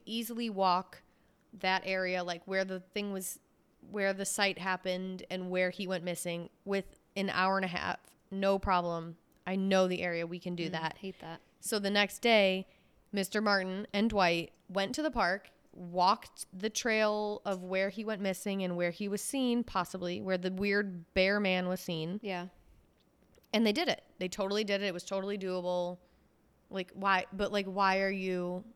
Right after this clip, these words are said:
Speaker 1: not letting us
Speaker 2: The
Speaker 1: talk about
Speaker 2: F B I do
Speaker 1: that?
Speaker 2: be hiding something.
Speaker 1: All of a sudden,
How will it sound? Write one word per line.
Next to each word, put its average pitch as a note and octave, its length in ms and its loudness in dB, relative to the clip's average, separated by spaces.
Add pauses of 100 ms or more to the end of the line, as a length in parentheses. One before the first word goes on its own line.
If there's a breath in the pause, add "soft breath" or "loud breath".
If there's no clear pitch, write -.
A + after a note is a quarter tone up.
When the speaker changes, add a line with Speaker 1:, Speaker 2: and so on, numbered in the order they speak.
(300)
Speaker 1:
not F#3 200 2
letting F#3 280 0
us - 300 -8 (580)
Speaker 2:
The G3 60 2 (180)
Speaker 1:
talk C4+ 160 6
about - 0 -
Speaker 2:
F C#4+ 220 10
B - 40 6
I - 40 2
do C#4 80 2
Speaker 1:
that? B3 40 0
Speaker 2:
be C#4+ 120 2
hiding D4+ 400 8
something. D4+ 640 0
Speaker 1:
All G#3+ 180 4
of D4 60 2
a D#4 40 -4
sudden, F#3+ 420 0